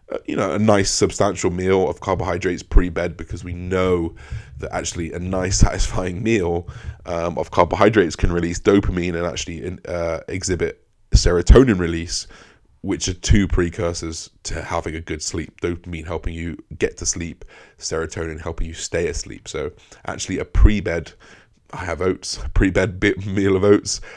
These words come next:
Actually, you know when you feel sleepy after a big carb meal? It's real. It does work. It is a thing. Um, and that's why I would potentially have a bigger proportion of my carbohydrates pre-bed. But again, if you're hypocaloric when you're in a deficit, um, I would look towards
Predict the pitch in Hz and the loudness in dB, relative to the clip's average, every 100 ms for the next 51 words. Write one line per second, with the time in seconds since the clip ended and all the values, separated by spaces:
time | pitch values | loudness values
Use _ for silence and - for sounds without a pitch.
0 | - - 87 - 95 92 95 95 98 98 | -12 -8 -6 -2 -2 -2 -2 0 2 0
1 | - 98 - 104 98 104 117 92 98 98 | 0 0 0 -2 2 0 2 -2 -2 -2
2 | - 101 104 113 120 - - - - 139 | 0 0 2 0 0 -6 -18 -12 -4 0
3 | 104 - 92 87 95 101 104 82 - 90 | 0 -2 -10 -4 -2 4 4 2 -6 -6
4 | 92 90 90 92 85 - _ - - _ | -2 -2 -2 -4 -6 -8 _ -20 -20 _
5 | - 80 78 76 85 87 - 85 82 80 | -12 -10 -8 -10 -8 -8 -4 -4 -2 -4
6 | - - 78 - 104 104 - 85 80 78 | -6 -8 6 8 8 2 -2 -4 -4 -10
7 | - - - - 87 82 90 85 85 - | -18 -20 -12 -8 -6 -6 -6 -8 -10 -8
8 | 82 82 - 80 78 85 80 82 82 80 | -8 -6 -10 -10 -10 -8 -8 -8 -8 -8
9 | 67 - - 80 80 78 - 90 - 101 | -10 -10 -8 -6 -6 -6 -4 -4 -4 -6
10 | 95 82 78 - - 87 78 98 98 - | -4 -4 -6 -14 -8 -8 -2 0 8 8
11 | 92 90 90 90 95 - - 87 87 85 | 8 4 2 2 2 -2 -6 -4 -8 -6
12 | 90 - - 95 - _ _ _ _ _ | -6 -6 -2 -2 -2 _ _ _ _ _
13 | - - 82 82 78 80 78 80 - - | -20 -8 -6 -6 -6 -8 -6 -8 -10 -10
14 | 78 78 78 | -8 -8 -10